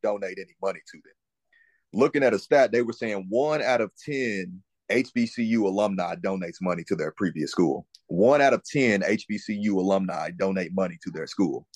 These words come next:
So you complaining about Deion leaving when he took money out of his paycheck that he was also paying his coaching staff with to help bring this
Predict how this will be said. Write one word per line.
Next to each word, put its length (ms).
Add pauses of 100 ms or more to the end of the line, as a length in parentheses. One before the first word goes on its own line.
(260)
So 120
you 220
complaining 520
about 380 (340)
Deion 460
leaving 520
when 160
he 200
took 200
money 260
out 120
of 100
his 220
paycheck 480
that 100
he 80
was 160
also 640 (340)
paying 260
his 180
coaching 340
staff 320
with 260 (1400)
to 220
help 320 (360)
bring 420
this 460